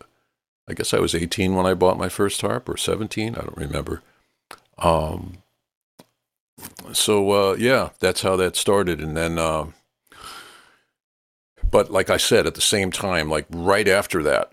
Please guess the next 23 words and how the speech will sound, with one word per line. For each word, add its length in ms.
is 160
when 160
I 260
got 180
into 180
jazz. 520
And 160
so, 240
like, 220
the, 300
these 220
two 160
things 280
were 60
going 260
together 360
in 80
my 120
mind, 340
and 120
I 60
wasn't 340
really 260